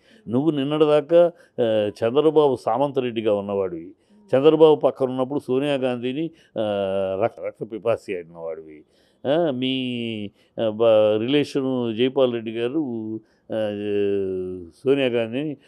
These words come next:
ఆ, మ-, మ-, ఇటాలియన్ మార్బుల్ అని వ్యంగ్యంగా మాట్లాడాడు. తర్వాత ఆయన కాంగ్రెస్లో చేరాడు,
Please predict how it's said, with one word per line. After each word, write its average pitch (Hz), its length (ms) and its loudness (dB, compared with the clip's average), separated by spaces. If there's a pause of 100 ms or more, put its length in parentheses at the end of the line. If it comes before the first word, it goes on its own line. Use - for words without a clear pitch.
(200)
ఆ, 90 300 -4
మ-, 87 520 -12
మ-, 90 140 -8
ఇటాలియన్ 151 540 4
మార్బుల్ 131 500 2
అని 101 520 -4 (380)
వ్యంగ్యంగా 117 440 0
మాట్లాడాడు. 95 540 -6
తర్వాత 131 240 4
ఆయన 127 320 2
కాంగ్రెస్లో 117 500 0
చేరాడు, 107 460 -4